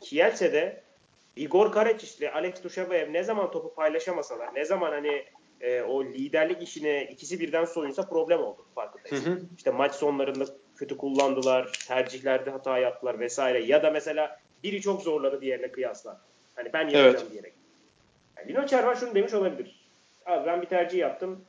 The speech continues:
Speaker 1: Domagoj kullanacak o topları. Ya böyle bir şey olmuş olabilir. Dolayısıyla hani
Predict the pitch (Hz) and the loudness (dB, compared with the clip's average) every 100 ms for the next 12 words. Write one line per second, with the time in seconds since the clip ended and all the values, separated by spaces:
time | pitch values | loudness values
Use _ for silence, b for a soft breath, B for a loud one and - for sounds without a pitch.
0 | _ 147 185 185 156 147 139 127 117 117 | _ 0 4 4 4 0 -4 -8 -8 -10
1 | 107 113 101 98 95 _ _ _ _ _ | -14 -14 -14 -14 -14 _ _ _ _ _
2 | _ _ _ - - - 160 214 202 135 | _ _ _ -20 -18 -4 6 8 8 6
3 | 185 170 156 160 156 139 120 - 143 160 | 4 4 2 -2 0 0 -4 -4 0 0
4 | 160 170 165 160 | 0 0 0 -2